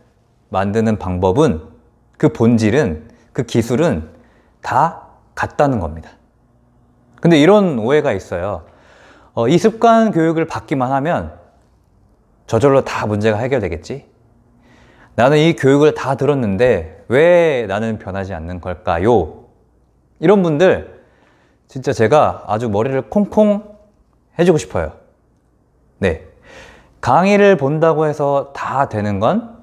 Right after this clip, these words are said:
아니죠. 우리가 인터넷 강의 열심히 본다고 해서 수능 성적 올라가는 건 아니잖아요. 중요한 건 여러분들이 실행을 해야 한다는 겁니다.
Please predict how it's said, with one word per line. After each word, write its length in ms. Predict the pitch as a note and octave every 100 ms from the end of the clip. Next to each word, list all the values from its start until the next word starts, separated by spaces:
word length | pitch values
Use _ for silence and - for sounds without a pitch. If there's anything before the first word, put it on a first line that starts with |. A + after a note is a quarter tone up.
| _ -
아니죠. 540 | G2 F#2+ E2 F2+ D3 _ -
우리가 500 | A#2 B2+ D3 B2+ - A2+
인터넷 400 | C3+ F3+ F3+ E3+
강의 440 | B2+ F#2+ G2+ - _ -
열심히 280 | G#2 A#2+ D#3+
본다고 340 | A2 A2 A2 G2
해서 460 | F2 F3 A#3+ - - _ _
수능 300 | - F#3 F3
성적 600 | C#3 A2+ F3 - - -
올라가는 440 | G2 G#2+ A2+ A2 G#2
건 120 | G2+
아니잖아요. 640 | F2+ G2+ F#2+ E2 G2 A2 - - _ _ _ _ _ - - - _ _ _
중요한 560 | - D#3+ G#3 G#3+ G#3 E3+
건 400 | A2 C3 B2+ F#2+
여러분들이 800 | G#2 A#2+ A#2 A2 C#3 F#3+ G#3 F#3
실행을 800 | - A#3+ C4+ C4 A#3+ F#3+ - - D#3+
해야 160 | D3
한다는 300 | A#2 F#2+ F2
겁니다. 340 | E2 D#2+ -